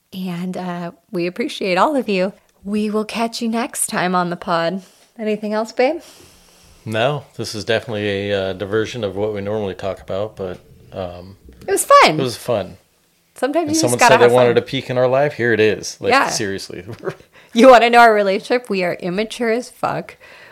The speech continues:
Speaker 1: We giggle at everything. We send stupid definitions and memes and whatever we can find all day. And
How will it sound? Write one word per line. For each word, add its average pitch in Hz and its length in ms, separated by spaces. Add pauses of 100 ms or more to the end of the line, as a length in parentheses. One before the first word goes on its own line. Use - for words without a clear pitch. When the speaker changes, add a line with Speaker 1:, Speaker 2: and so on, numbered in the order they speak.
(100)
Speaker 1:
We 190 200
giggle 180 400
at 220 100
everything. 156 520
We 175 120
send 175 580
stupid 185 420
definitions 180 840
and 165 280
memes 175 540
and 151 240
whatever 160 340
we 180 140
can 196 220
find - 320
all 151 120
day. 151 360
And 160 400